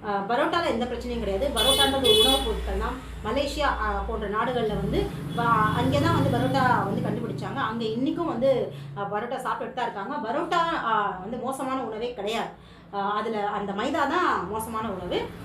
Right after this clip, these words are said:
அதுலயும் வந்து, ஆம், இப்ப பரோட்டா சாப்பிடணும் அப்படின்னு நீங்க விருப்பப்பட்டீங்கன்னா ஒண்ணுமே இல்லைங்க, ரொம்ப சிம்பிளான ஒரு வழி சொல்றேன். பரோட்டா சாப்பிட தப்பு கிடையாது. ஆ, கோதுமை மா-,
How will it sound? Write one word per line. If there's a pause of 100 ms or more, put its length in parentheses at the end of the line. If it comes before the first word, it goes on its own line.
(160)
அதுலயும்
வந்து, (320)
ஆம்,
இப்ப
பரோட்டா
சாப்பிடணும்
அப்படின்னு
நீங்க
விருப்பப்பட்டீங்கன்னா
ஒண்ணுமே
இல்லைங்க,
ரொம்ப
சிம்பிளான
ஒரு
வழி
சொல்றேன்.
பரோட்டா
சாப்பிட
தப்பு
கிடையாது. (300)
ஆ, (100)
கோதுமை
மா-,